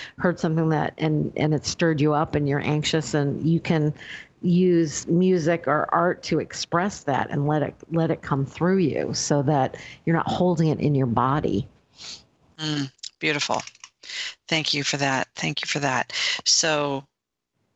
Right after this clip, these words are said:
Speaker 2: next, you kind of mentioned this earlier in the first half, and I just want to bring this one back. Connecting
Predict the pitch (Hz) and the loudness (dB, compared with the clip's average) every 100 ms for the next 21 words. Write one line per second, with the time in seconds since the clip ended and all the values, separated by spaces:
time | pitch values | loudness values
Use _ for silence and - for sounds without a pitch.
0 | - 156 139 131 - - - - - - | -8 -2 -2 -2 -4 0 0 0 -2 -4
1 | _ _ 160 160 156 - - - 160 151 | _ _ -4 -2 -2 -2 -4 0 0 0
2 | 139 143 143 151 147 139 - - 151 151 | -2 0 0 0 2 2 2 0 0 2
3 | 147 143 135 - 147 - - 131 131 - | 2 0 0 0 2 2 0 -2 -2 -2
4 | 143 135 - 151 135 139 135 143 - 143 | 0 2 2 0 -2 0 2 0 0 0
5 | 131 120 - - - - - - - 180 | 0 -2 -4 -6 -4 -4 -6 -4 -2 2
6 | 165 156 - - 247 269 | 2 0 0 -2 0 0